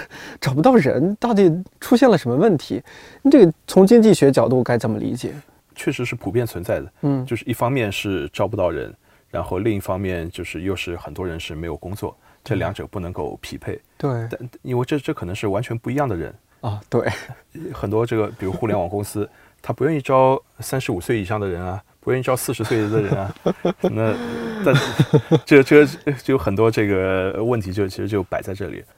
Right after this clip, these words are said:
Speaker 2: 所以呢，我觉得对于这个就业，或者是对于自己的这个个人的选择来说呢，其实不存在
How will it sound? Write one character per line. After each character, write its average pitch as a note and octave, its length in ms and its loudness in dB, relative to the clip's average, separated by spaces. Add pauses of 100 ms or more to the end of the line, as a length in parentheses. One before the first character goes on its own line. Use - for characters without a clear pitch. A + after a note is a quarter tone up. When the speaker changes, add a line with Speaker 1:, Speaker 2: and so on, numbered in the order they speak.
(280)
Speaker 2:
所 C3 160 0
以 D3+ 60 2
呢， A#2+ 140 -2 (300)
我 G2 100 -4
觉 B2 140 -2
得 D#3+ 80 0
对 E3+ 180 6
于 B2+ 140 2
这 C#3 200 -2
个 G2 720 0
就 C3+ 220 0
业， A#2 220 0
或 G#2 180 -6
者 G2+ 100 -4
是 A2 160 -6
对 A2+ 180 -4
于 G#2 100 -4
自 - 180 -10
己 G#2 140 -8
的 E2+ 100 -4
这 F#2 180 -6
个 E2 480 -8 (120)
个 - 100 -4
人 A2 80 -2
的 A#2 80 -2
选 - 220 -6
择 G2+ 120 -6
来 F#2+ 120 0
说 F#2 180 -8
呢， E2 100 -12 (360)
其 - 100 -14
实 A2 80 -2
不 C3+ 140 0
存 G2+ 200 -6
在 G#2+ 260 0